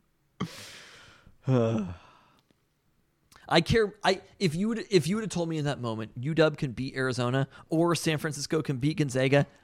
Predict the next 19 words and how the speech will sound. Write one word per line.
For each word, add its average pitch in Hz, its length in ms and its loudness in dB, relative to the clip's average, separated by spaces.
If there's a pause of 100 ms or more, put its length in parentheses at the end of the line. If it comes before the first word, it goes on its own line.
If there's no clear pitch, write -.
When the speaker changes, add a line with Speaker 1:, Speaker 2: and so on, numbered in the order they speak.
(160)
Speaker 2:
I 147 80 10
would 139 220 10
have 139 100 4
thought 120 260 2
about - 220 -6
it. - 120 -4 (600)
Speaker 1:
Wow. 104 300 -8 (160)
Speaker 2:
I 160 100 12
would 185 140 12
have 196 120 4
thought 240 380 6
about 185 200 6
which 160 140 2
one 160 120 4
I 147 40 4
Speaker 1:
So 139 120 6
Speaker 2:
wanted 127 180 4
Speaker 1:
not 151 220 8
Speaker 2:
more. - 60 -6